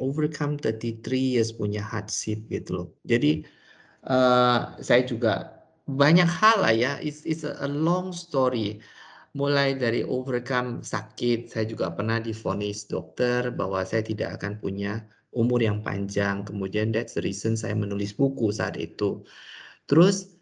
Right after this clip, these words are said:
saya marah sama Yang Maha Kuasa. "Why you punish me with this? What did I do wrong?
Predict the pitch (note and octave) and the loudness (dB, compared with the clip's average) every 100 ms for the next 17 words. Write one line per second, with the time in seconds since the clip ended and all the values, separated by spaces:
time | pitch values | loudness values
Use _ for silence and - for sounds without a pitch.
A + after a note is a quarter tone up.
0 | _ - A#2+ B2+ C3+ D3 D3+ A#2+ A2 A2 | _ 0 2 2 0 0 -2 -2 -6 -6
1 | G#2 G2+ G2+ G2+ G2+ F#2 - G2 G2 - | -6 -6 -6 -6 -8 -10 -8 -8 -8 -10
2 | F#2+ G2 A2 _ _ _ _ - D#3+ F#3 | -12 -10 -14 _ _ _ _ 0 2 4
3 | E3+ E3 C3+ B2+ B2+ - C3 A#2 G#2 G2 | 4 2 -2 -4 -6 -6 -4 -2 -2 -4
4 | - G2+ G2 - - _ _ _ _ C3 | -6 -8 -8 -10 -18 _ _ _ _ 0
5 | D3+ D3 C#3 C3+ A2+ G#2+ G#2+ B2 A#2 A2+ | 2 2 0 0 -2 -2 0 0 2 2
6 | G2+ F#2+ | 2 -2